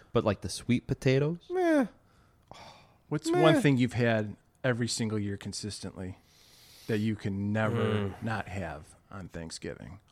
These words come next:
Speaker 1: Ooh, that'd be a good one. Um, excluding all the, you know, the,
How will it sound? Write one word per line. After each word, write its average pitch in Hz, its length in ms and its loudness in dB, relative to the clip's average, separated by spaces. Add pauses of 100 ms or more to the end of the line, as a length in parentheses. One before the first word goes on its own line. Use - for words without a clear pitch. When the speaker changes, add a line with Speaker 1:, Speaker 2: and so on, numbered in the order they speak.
(880)
Speaker 1:
Ooh, 95 480 -2 (460)
that'd - 240 -8
be 95 80 -6
a 92 60 -6
good 95 340 -8
one. 113 320 -12 (300)
Um, 123 560 6 (680)
excluding 180 540 8
all 147 300 12
the, 123 120 2
you 110 440 6
know, 95 400 4 (560)
the, 98 480 2